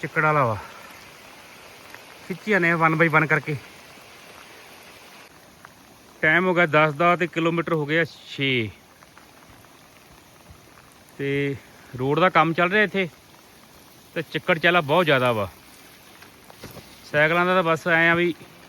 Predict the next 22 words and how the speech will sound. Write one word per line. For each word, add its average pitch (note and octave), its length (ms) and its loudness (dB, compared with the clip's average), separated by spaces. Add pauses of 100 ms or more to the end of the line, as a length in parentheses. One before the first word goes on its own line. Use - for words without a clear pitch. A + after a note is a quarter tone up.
(920)
ਵੇਖ C3 280 -6
ਕਿਉਂ, D3+ 240 -2 (140)
ਕਿਉਂ, E3+ 240 -2
ਕਿਉਂ, F#3+ 280 2
ਕਿਉਂ, G#3 300 2
ਕਿਉਂ? G#3+ 340 0 (800)
ਲਾਗੇ B2 280 -4
ਪੈਰ। E3 360 2 (840)
ਚਲੋ, D#3+ 160 -2
ਚਲੋ, F3+ 220 0
ਚਲੋ, F#3+ 220 2
ਸ਼ਾਬਾਸ਼। F3+ 400 4 (340)
Very D#3 280 -2
good, F#3 180 -2
very F3+ 220 0
good। G3 160 -4 (880)
ਨਿਕਲ F3 200 -4
ਗਿਆ, G#3+ 100 4
ਨਿਕਲ G#3 200 2
ਗਿਆ, A3+ 120 4
ਨਿਕਲ A3 220 0
ਗਿਆ। A#3+ 240 4